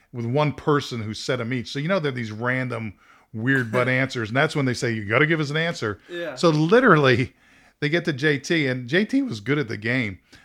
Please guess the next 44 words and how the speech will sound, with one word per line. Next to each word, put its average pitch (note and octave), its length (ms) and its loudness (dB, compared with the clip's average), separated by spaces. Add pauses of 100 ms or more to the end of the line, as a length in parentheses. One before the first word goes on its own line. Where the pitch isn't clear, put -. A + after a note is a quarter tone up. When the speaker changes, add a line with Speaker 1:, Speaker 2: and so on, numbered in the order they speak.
(160)
Speaker 1:
uh, G#2 300 0
better B2 260 -6
than A#2 100 -4
any A#2 180 -4
others, A2 680 -6
I F#2 80 -12
think. B2 400 -10 (340)
And B2+ 80 -8
he B2 80 -4
gets E3+ 180 -6
to D3+ 80 -10
J C3 220 -4
T, C3+ 420 -6 (380)
and C3 340 -6
we're E3 160 0
out A3+ 140 2
of, C#3+ 160 0
like, A#2+ 240 -2 (300)
answers B2+ 340 -4
that A2+ 160 -2
would G#2+ 180 -8
be A#2 120 -4
even A2 420 -6 (220)
reasonable. G2 520 -6 (540)
And A#2 180 -4
they A#2 60 -4
said, A#2 180 -6
"What C#3+ 140 0
would E3+ 100 -2
a C#3 60 0
guy C3 220 2
look C3+ 180 -2
forward B2 220 -2
to A#2+ 60 -2
doing A#2 120 0
if F#2+ 80 -6
he B2 80 0
was A2+ 180 -2
a, A2 60 0 (160)
if G#2 100 -12
he B2+ 80 -6
was A2 160 -6
a G#2+ 60 -8
dog?" G2+ 380 -2